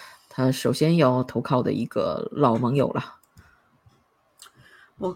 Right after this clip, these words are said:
Speaker 2: 看到这个新闻的时候就想说，“哎呦，老大哥怎么跑回去跟这个他自己的这个叫什么社会主义的小老弟打招呼了？现在风水轮流转，变他要去找中共求援了。”因为比-，
Speaker 1: 是啊。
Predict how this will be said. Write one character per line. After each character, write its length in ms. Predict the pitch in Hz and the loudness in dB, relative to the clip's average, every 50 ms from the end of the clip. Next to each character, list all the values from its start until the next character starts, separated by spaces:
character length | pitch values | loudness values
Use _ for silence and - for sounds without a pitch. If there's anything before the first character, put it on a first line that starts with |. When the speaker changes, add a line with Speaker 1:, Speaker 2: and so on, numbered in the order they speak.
| _ | _
Speaker 2:
看 200 | - - 262 247 | -10 -8 -8 -6
到 140 | 240 254 240 | -6 -6 -4
这 120 | 220 233 | -4 -2
个 80 | 220 202 | -2 -2
新 220 | 196 - 220 220 | -2 -2 -6 -4
闻 100 | 220 190 | -4 -4
的 140 | 175 175 170 | -4 -4 -6
时 100 | 170 - | -4 -4
候 80 | 190 190 | -6 -4
就 140 | 185 214 208 | -4 -6 -6
想 180 | - 165 147 | -6 -6 -8
说 140 | 147 - - - 196 | -6 -6 -8 -4 -4
，“哎 60 | 208 | -4
呦， 180 | 240 254 - - _ | -4 -4 -6 -8 _
老 220 | - 160 160 156 160 | -6 -2 0 0 2
大 200 | - 226 208 190 | 6 8 8 8
哥 240 | 185 - 190 190 202 | 8 4 2 2 2
怎 140 | - 165 | 0 0
么 100 | 147 151 | -2 -2
跑 260 | 151 - - 147 135 143 | -4 -4 -6 -6 -4 -4
回 120 | 151 151 | -4 -6
去 160 | 147 - 180 | -4 -4 -4
跟 240 | 170 - 165 160 165 | -2 -2 -4 -4 -2
这 140 | 160 165 151 | -4 -4 -2
个 100 | 147 151 | -2 -4
他 180 | 147 - 175 | -6 -4 -6
自 160 | 170 165 175 160 | -6 -6 -6 -8
己 200 | 156 151 131 123 | -6 -6 -6 -4
的 160 | 127 131 123 | -4 -4 -4
这 180 | 127 - 165 | -6 -6 -6
个 100 | 147 143 | -4 -4
叫 140 | 131 139 139 | -4 -4 -4
什 140 | 135 135 135 | -4 -4 -6
么 260 | 120 127 131 135 135 - - | -6 -4 -6 -6 -6 -8 -12
社 320 | - - - - - 190 | -12 -10 -6 0 2 4
会 100 | 185 190 | 4 4
主 220 | 147 - 127 131 147 | 2 2 0 0 2
义 60 | 156 | 2
的 100 | 143 135 | 2 2
小 200 | 135 - 139 139 | 2 2 0 0
老 160 | 151 147 135 | 2 0 0
弟 280 | 123 - 147 147 - - _ - - - - - - - - | 0 2 0 0 0 -2 _ -20 -20 -20 -20 -20 -20 -14 -6
打 140 | - 135 123 | -4 -4 -2
招 240 | 127 - 147 143 147 | 2 2 2 2 2
呼 260 | 143 143 135 135 131 | 2 2 2 2 2
了？ 160 | 120 110 - | 2 0 -2
现 180 | 131 - 190 190 | 2 4 6 6
在 80 | 180 | 6
风 220 | 170 - 170 175 175 | 4 2 2 2 2
水 180 | 175 151 135 123 | 2 0 -2 -2
轮 180 | 127 123 123 123 | -2 -4 -2 -2
流 160 | 131 135 135 | 0 0 0
转， 180 | 131 - 127 123 - | 0 -2 -4 -4 -2
变 160 | - 160 156 | -2 -2 0
他 160 | 156 165 147 | 0 0 0
要 140 | 147 151 147 | 0 0 -2
去 200 | 139 - - 147 | -4 -2 -4 -4
找 180 | 131 - 120 120 | -4 -4 -6 -6
中 240 | 131 - 143 143 147 | -4 -4 -4 -4 -2
共 240 | - 160 131 120 110 | -2 -2 -2 -2 -6
求 320 | - - 139 139 147 143 | -8 -8 -6 -4 -2 0
援 200 | 139 127 - - - | 0 0 0 -2 -8
了。” 220 | - - - - _ _ - - - - - - _ - | -12 -12 -12 -14 _ _ -20 -20 -20 -20 -20 -20 _ 0
因 120 | - 226 | 2 4
为 120 | 233 196 147 | 4 4 4
比-， 100 | 170 127 | 2 2
Speaker 1:
是 60 | 107 | 0
啊。 40 | - | -4